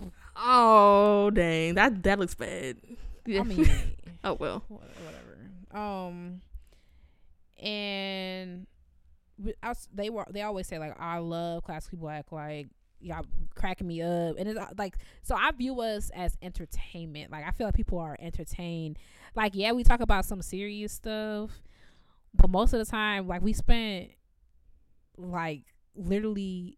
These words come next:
Speaker 2: a good portion of this episode is about nothing. You know what I'm saying? So it's <laughs> like,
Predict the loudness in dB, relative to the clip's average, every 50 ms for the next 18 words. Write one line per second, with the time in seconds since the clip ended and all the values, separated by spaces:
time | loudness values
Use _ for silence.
0 | _ -12 -8 -8 -6 -4 -2 0 8 10 10 10 10 4 -2 -4 -6 -8 -6 0
1 | 6 8 8 8 6 0 -6 -6 -6 -6 -8 -8 -6 -8 -8 -8 -12 -14 -14 -16
2 | -18 -18 -16 -10 -6 -2 0 0 0 0 -2 -2 -2 -2 0 2 4 4 6 8
3 | 10 10 10 8 8 4 4 4 4 6 6 6 6 8 6 4 4 4 2 -6
4 | -4 -4 -6 -6 -6 -10 -14 -14 -14